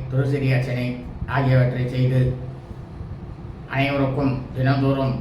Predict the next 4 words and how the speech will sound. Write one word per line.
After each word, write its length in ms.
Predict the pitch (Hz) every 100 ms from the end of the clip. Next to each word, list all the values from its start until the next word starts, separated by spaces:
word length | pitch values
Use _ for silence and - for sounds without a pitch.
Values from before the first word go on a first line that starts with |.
| -
நமது 280 | 127 127 131
சேனலிலே 340 | 123 135 131 131 123
ஒளிபரப்ப 480 | 131 127 127 127 123 - - - - - - - - - - - 131 139 127
கொண்டு 180 | 131 131